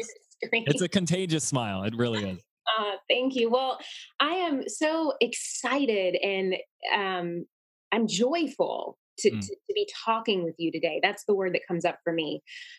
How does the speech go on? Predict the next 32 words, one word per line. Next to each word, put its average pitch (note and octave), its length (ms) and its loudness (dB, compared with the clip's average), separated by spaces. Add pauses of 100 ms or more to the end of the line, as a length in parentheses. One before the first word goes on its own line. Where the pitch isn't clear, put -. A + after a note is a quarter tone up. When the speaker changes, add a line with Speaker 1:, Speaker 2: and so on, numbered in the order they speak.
Speaker 1:
um, E3+ 440 0 (120)
because F#3+ 640 2 (680)
of F#3+ 360 0 (120)
just F#3+ 220 0
what G#3+ 180 4
an G#3+ 80 0
incredible F#3 800 2
human G3 340 2
being G3 280 0
you F3 160 2
are, E3+ 420 0
what F3+ 240 2
an G#3+ 100 0
incredible F3+ 840 0 (460)
business G#3 460 4
leader D#3+ 240 -4
you D#3 220 -4
are, D#3 520 -4
um, D#3+ 460 -2 (100)
and D#3+ 400 -2 (100)
strategist F#3 960 0
and E3 540 -2
online F#3 380 0
marketer F3+ 440 2 (100)
and E3+ 180 0
all G3+ 200 2
of E3+ 160 -2
the E3+ 80 -4
things. F3 500 0
But F#3 200 4 (360)
most B3+ 280 2
importantly, F3+ 800 2